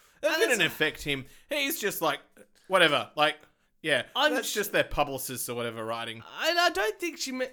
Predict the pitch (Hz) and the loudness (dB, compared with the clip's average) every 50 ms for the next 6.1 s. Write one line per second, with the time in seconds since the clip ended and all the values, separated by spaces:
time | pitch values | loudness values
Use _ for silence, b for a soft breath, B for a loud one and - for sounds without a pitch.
0 | - 214 240 226 - 277 214 - - 254 262 262 277 269 254 240 202 233 220 214 | -8 -10 -8 -6 -6 -6 -6 0 4 4 4 4 2 -4 -6 -6 -6 -6 -4 -2
1 | 202 196 190 185 180 180 170 165 165 156 147 156 147 151 160 - 165 143 - - | -2 -2 -2 -2 -2 -2 -2 -2 -2 -2 -2 -2 -2 -2 -4 -6 -6 -6 -8 -6
2 | 139 135 135 151 214 330 453 466 440 349 277 262 - - 349 - - 440 427 359 | -4 -4 -4 -4 -2 0 2 2 2 2 0 -2 -6 -10 -10 -4 -2 -2 -2 -2
3 | - 139 - 196 285 330 - - - - 311 320 - - - 254 - - 226 190 | -2 -4 -6 -8 -8 -6 -8 -8 -6 -4 -6 -6 -6 -8 -14 -10 -6 -2 -2 -2
4 | - - - 226 240 233 262 277 269 277 - 285 - - 220 214 208 208 214 226 | -2 0 2 4 4 6 6 4 4 2 -4 -10 -6 0 2 4 4 4 2 0
5 | 233 254 269 247 196 175 175 175 180 180 180 180 - - 180 190 208 208 202 - | -2 -2 0 2 2 2 2 2 4 4 4 2 0 -2 -6 -6 -6 -6 -8 -8
6 | - - | -10 -12